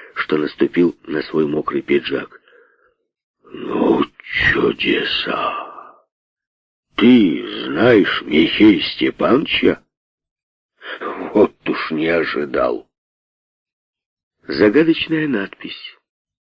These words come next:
Переправа на Нырке, куда исчез Тит. Хлеб и молоко. Если бы не встреча на лесной поляне,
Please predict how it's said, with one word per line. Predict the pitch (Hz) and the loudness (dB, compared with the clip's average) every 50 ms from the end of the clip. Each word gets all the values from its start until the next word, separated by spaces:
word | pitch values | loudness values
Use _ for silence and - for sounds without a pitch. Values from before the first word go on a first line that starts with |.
| _ _ _ _ _ _ _ _ _ _ | _ _ _ _ _ _ _ _ _ _
Переправа | - 98 92 95 95 - - 90 113 139 151 156 165 165 - _ _ _ _ _ _ _ | 2 4 4 4 0 0 0 2 2 2 2 0 -6 -8 -12 _ _ _ _ _ _ _
на | - - 78 85 110 | -14 -8 0 2 2
Нырке, | 123 123 127 143 143 139 - _ - - 92 90 82 80 80 - _ _ _ _ _ _ _ _ _ _ _ _ _ _ _ _ _ _ _ _ | 4 4 4 2 2 0 -6 _ -10 -4 -2 -2 -2 -2 -4 -12 _ _ _ _ _ _ _ _ _ _ _ _ _ _ _ _ _ _ _ _
куда | - 76 - 78 113 135 | -2 0 0 2 0 0
исчез | 139 - 117 120 135 139 - - _ _ | 0 -2 0 0 0 0 -2 -8 _ _
Тит. | _ - 98 101 104 - _ _ _ - - _ _ _ _ _ _ _ _ _ _ _ _ _ _ _ _ _ _ _ _ | _ -4 -2 -2 -2 -4 _ _ _ -20 -20 _ _ _ _ _ _ _ _ _ _ _ _ _ _ _ _ _ _ _ _
Хлеб | - - - 76 71 107 170 180 _ _ - - - _ _ _ _ _ _ _ _ _ _ _ _ | -10 -6 -4 -2 2 2 0 0 _ _ -20 -20 -20 _ _ _ _ _ _ _ _ _ _ _ _
и | - 120 | -8 -4
молоко. | 117 127 143 156 156 151 - - - 71 67 65 - _ _ _ _ _ _ _ _ _ _ _ _ _ _ _ _ _ _ _ _ _ _ _ _ _ _ _ _ _ _ _ | -2 0 -2 -2 -2 -6 -6 -4 -4 -4 -4 -4 -8 _ _ _ _ _ _ _ _ _ _ _ _ _ _ _ _ _ _ _ _ _ _ _ _ _ _ _ _ _ _ _
Если | - 156 190 202 - - 185 | -8 -8 -8 -8 -2 0 2
бы | 180 160 175 | 4 4 4
не | 156 156 | 2 0
встреча | 151 - - - - 143 131 - - 127 123 110 92 - - _ | -2 -4 -2 2 2 4 4 2 -2 -4 -4 -6 -8 -12 -16 _
на | - 92 | -2 0
лесной | 95 95 87 - - 110 110 104 | 0 0 0 -2 -4 -4 -4 -4
поляне, | - - 82 85 98 123 123 92 65 - - | -4 -4 -4 -2 -2 -4 -6 -6 -10 -14 -18